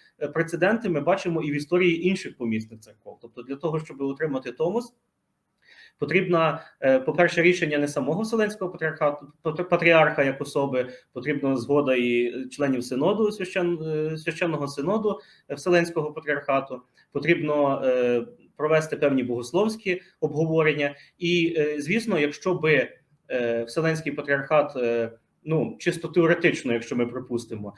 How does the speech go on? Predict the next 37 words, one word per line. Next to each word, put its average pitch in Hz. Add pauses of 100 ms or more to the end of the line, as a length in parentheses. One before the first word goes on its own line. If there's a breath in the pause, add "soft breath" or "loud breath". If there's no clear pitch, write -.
(140 soft breath)
хоча, 143
звісно, 139
цього 131
не 135
відбудеться, 110 (340 soft breath)
е, 113
наважився 147 (420)
надати 143
ще 147
один 131
томос, 233
як, 123 (160)
як 131
ми 131
зараз, 131
це 135
зараз 127
теж -
читаємо 110 (340 loud breath)
в 120
засобах 123
масової 117
інформації, 110 (200 soft breath)
то 139
потрібно 175
було 165
би 180
щось 160
робити 151
з -
положеннями 151
томосу 170
дві 156
тисячі 160
дев'ятнадцятого 160
року, 151
оскільки, 135